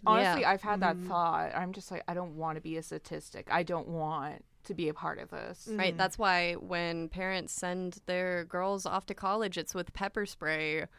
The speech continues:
Speaker 2: or, like, I have a
Speaker 3: Mm-hmm.
Speaker 2: keychain that serves as, like,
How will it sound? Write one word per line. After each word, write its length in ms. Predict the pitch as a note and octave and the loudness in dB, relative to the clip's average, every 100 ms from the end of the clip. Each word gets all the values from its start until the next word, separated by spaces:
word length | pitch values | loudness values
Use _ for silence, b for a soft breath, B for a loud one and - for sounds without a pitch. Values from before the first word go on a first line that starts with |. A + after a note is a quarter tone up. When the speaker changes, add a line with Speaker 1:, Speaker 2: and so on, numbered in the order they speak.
| b b | b b
Speaker 2:
or, 180 | E3+ F3 | 0 4
like, 300 | E3+ E3 - - | 4 2 0 0
I 100 | E3+ | 0
have 400 | F#3 F3 F3 F#3 | 2 0 0 0
a 40 | |
Speaker 3:
Mm-hmm. 120 | F#3 F#3 | -2 -2
Speaker 2:
keychain 420 | G3 F#3+ F#3+ F3+ | -2 -2 -2 -2
that 180 | E3+ D#3 D#3+ - | -2 -2 -6 -12
serves 480 | - - F#3 F3+ F3 | -4 0 2 2 0
as, 220 | F3+ E3 | 0 0
like, 420 | F3 E3 E3 - | 2 2 0 -10